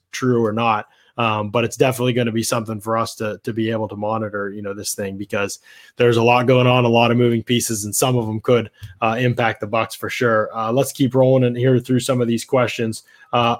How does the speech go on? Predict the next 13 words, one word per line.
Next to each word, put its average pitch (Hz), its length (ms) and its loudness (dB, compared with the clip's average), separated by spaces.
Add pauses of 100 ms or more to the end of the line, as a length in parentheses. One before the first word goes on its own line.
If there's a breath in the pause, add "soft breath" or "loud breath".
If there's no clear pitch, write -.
uh, - 180 -2
Adolfo 156 480 6
wants 143 300 4
to 147 100 4
know, 139 240 8
T 170 220 0
Crass, 170 420 4 (280 soft breath)
who 226 180 8
would 226 200 4
you 180 120 0
say 175 260 0
starts - 720 0
at 151 140 -8